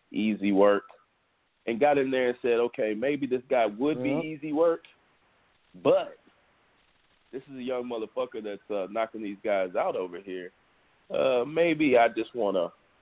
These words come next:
Speaker 1: back away," you know, because he, he came out and said he was boxing. He came out and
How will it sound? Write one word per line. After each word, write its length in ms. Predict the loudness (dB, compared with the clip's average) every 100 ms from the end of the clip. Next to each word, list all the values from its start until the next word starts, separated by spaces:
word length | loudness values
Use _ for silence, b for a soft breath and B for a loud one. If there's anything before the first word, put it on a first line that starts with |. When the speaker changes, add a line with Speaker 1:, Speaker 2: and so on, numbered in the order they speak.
| -6
Speaker 1:
back 320 | 2 4 4
away," 360 | 2 2 2 -2 _ _ _
you 100 | -2
know, 140 | 2 2
because 300 | 4 2 2
he, 160 | 0 -6 -6
he 80 | -2
came 260 | 0 2
out 120 | 0 0
and 80 | -2
said 160 | -6
he 80 | -4
was 300 | -4 -4 -4 -8 _ _ _ _
boxing. 480 | 0 0 -2 -18 -18 _ _ _ _ _ -14
He 80 |
came 300 | -6 -2 0
out 140 | 0
and 80 | 0